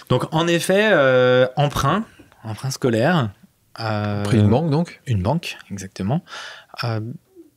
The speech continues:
Speaker 1: et, euh, et après, finalement, très vite, j'ai cherché aussi à gagner un tout petit peu d'argent parce que, euh, euh, au-delà, en fait, euh, je sais pas comment j'ai tenu, pareil, en fait, parfois, il y a des mystères comme ça, tu vois.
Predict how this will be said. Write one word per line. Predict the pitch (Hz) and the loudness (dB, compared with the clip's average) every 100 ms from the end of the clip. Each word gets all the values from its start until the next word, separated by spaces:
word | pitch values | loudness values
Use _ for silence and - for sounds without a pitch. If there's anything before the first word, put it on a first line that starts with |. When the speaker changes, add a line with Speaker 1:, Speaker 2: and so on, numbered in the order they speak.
| _ _ _ _ _ _ - | _ _ _ _ _ _ -2
Speaker 1:
et, | 147 135 | 0 2
euh, | 123 120 | 2 0
et | - 131 | 2 2
après, | 120 - - 190 | 2 0 -2 -2
finalement, | - 117 143 | 0 0 0
très | 175 - 131 | 0 0 0
vite, | 143 170 | 0 0
j'ai | 120 | 0
cherché | 135 107 127 | 0 0 0
aussi | 110 - | 2 2
à | 160 | 2
gagner | 117 120 139 | 2 0 2
un | 123 | 0
tout | 104 131 | -2 -6
petit | 127 | -4
peu | 131 | -2
d'argent | 123 117 151 214 | 0 0 0 -2
parce | 110 - | -4 0
que, | 131 | 0
euh, | 110 110 - - - - - 117 | 0 -2 -12 -16 -18 -20 -12 -4
euh, | 110 107 107 110 110 110 110 156 - _ _ _ _ _ _ _ _ _ _ _ _ | -2 0 0 0 0 0 -2 -6 -14 _ _ _ _ _ _ _ _ _ _ _ _
au-delà, | - 160 135 156 165 | 0 2 2 0 0
en | 120 | -2
fait, | 190 196 | -2 0
euh, | 131 113 | 0 0
je | |
sais | - | 0
pas | 160 | -4
comment | 156 131 | -2 -2
j'ai | 117 117 | -2 -2
tenu, | - 123 | -2 -2
pareil, | 170 127 | 0 0
en | 127 | 0
fait, | 160 | 0
parfois, | - 139 | 0 0
il | 160 | 2
y | |
a | |
des | 113 | 2
mystères | 107 104 117 113 - | 2 0 -2 -4 -8
comme | - | -14
ça, | - | -14
tu | 87 | -10
vois. | 98 | -10